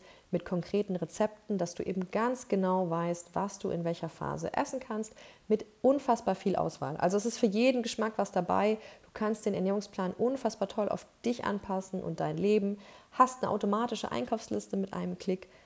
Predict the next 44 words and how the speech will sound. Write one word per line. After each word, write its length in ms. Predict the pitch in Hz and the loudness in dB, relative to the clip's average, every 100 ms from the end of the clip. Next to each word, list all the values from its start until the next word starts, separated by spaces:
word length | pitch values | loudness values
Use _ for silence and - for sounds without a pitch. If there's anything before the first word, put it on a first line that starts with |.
| - | 2
Wir 100 | 196 | 4
haben 100 | 202 | 4
viel 300 | - - 233 | 2 4 6
dafür 240 | 214 214 | 6 2
gemacht, 340 | 190 185 190 175 | 2 2 0 -4
dass 140 | 175 | -4
es 120 | 175 | -6
für 100 | - | -2
dich 180 | 175 175 | -2 -2
im 120 | 175 | -4
Alltag 540 | 180 196 202 180 - - | -2 -2 0 -2 -2 -6
einfach 440 | 175 - 170 - - | -6 -4 -8 -8 -2
umsetzbar 580 | 220 202 190 - 180 - | 0 2 0 0 -2 0
ist. 220 | 185 - - - - - | -4 -6 -16 -20 -12 -2
Und 120 | 190 | 0
du 60 | |
kannst 340 | 196 - 220 220 | 0 0 0 0
in 120 | 202 | 0
der 140 | 180 | 0
App 200 | - 180 | 0 -4
sogar 240 | - 175 170 | -4 -2 0
deine 300 | 170 170 - | 0 0 2
eigenen 400 | 170 185 180 165 | 2 4 2 2
Lieblingsrezepte 880 | 185 190 190 180 165 - 170 - - | 0 0 -2 -2 -4 -4 -4 -4 -2
eingeben 520 | 233 208 202 202 202 - - - | 0 2 2 0 -4 -14 -10 0
und 160 | 190 | 2
die 100 | 180 | 4
App 160 | 185 180 | 2 2
sagt 320 | - 165 - | 2 0 2
dir 80 | 165 | -2
dann 220 | 160 156 | 0 0
halt, 240 | 165 165 - - - - | -2 -2 -6 -20 -2 2
ob 220 | 196 - | 2 2
du 200 | 190 190 | 2 2
mit 160 | 180 175 | 0 0
deinen 200 | 165 160 | 0 2
Nährwerten 520 | 165 175 170 160 - | 2 2 2 0 -4
übereinstimmst 720 | 165 165 - - - - - | -6 -4 -6 -8 -8 -10 -10
oder 120 | - - | -10 -8
nicht. 320 | 62 - - | -10 -12 -2
Also 160 | 170 196 | 4 4
es 100 | 247 | 4
ist 160 | 269 | 4
wirklich 360 | 247 294 320 | 4 6 4